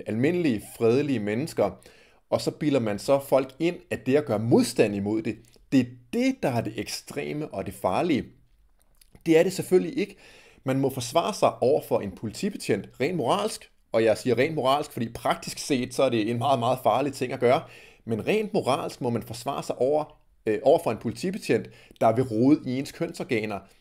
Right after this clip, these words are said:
Ligesom man må forsvare sig over for alle andre, der vil rode i ens kønsorganer. Den her, øh, magiske ting med, at de har et sjovt kostyme på, det giver dem altså ikke nogen rettigheder, vi andre ikke har. Så når de render rundt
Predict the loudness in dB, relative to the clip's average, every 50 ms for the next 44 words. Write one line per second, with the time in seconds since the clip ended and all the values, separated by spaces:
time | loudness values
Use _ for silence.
0 | _ _ -6 -2 0 0 0 2 2 0 0 0 -2 -2 0 -2 -4 -4 -4 -8
1 | -4 -4 -4 -4 -4 -6 -6 -6 -2 -2 -4 -2 -4 -6 -2 -2 -2 -2 -4 -8
2 | -12 -8 -4 -4 -4 -2 -2 -2 -2 -4 -6 -12 _ _ _ -4 -4 -4 -4 -2
3 | 0 2 4 2 2 0 -2 -6 -6 -6 -6 -8 -8 -10 -10 -8 -8 -10 -6 -6
4 | -6 -6 -4 -8 -8 -10 -12 -20 -20 -20 _ -20 _ _ 2 2 2 4 2 2
5 | 4 4 2 -2 -6 _ _ 0 2 4 4 4 4 2 -2 -2 -2 0 2 2
6 | 2 2 0 -4 -6 -8 -4 -4 -4 -4 -4 -6 0 0 0 0 0 0 0 2
7 | 2 0 -2 -4 -6 -6 -2 -2 -2 -2 -2 -4 -4 -4 2 2 2 2 2 -6
8 | -8 -8 -8 -8 -8 -10 -8 -6 -2 -2 0 0 -2 -2 2 2 2 2 2 -2
9 | -8 -18 -20 -20 _ _ _ _ _ _ -12 -10 -6 -6 2 4 4 4 4 2
10 | -2 -2 -2 -4 -4 -2 -6 -8 -6 -2 -2 -2 -2 -2 -4 -4 -2 -2 -2 -2
11 | -6 -8 -8 -6 -6 -6 -6 -6 -6 -6 -4 -4 -4 -4 -2 -4 -4 -4 -4 -6
12 | -6 -6 -4 -4 -6 -6 -6 -6 -6 -2 0 -2 -2 -2